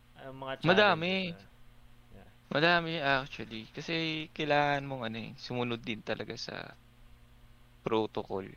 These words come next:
Speaker 2: Diba? May curfew, number one.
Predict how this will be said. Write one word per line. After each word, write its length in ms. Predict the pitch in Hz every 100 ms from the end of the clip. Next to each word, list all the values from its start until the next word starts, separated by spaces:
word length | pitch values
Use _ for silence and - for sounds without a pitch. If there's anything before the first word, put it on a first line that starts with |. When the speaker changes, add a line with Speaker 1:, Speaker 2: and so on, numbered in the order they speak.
| - - - - - -
Speaker 2:
Diba? 440 | - 101 - - - - - - -
May 520 | 107 117 113 110 110
curfew, 480 | - 123 - 170 117 - -
number 320 | - 117 104
one. 200 | 110 104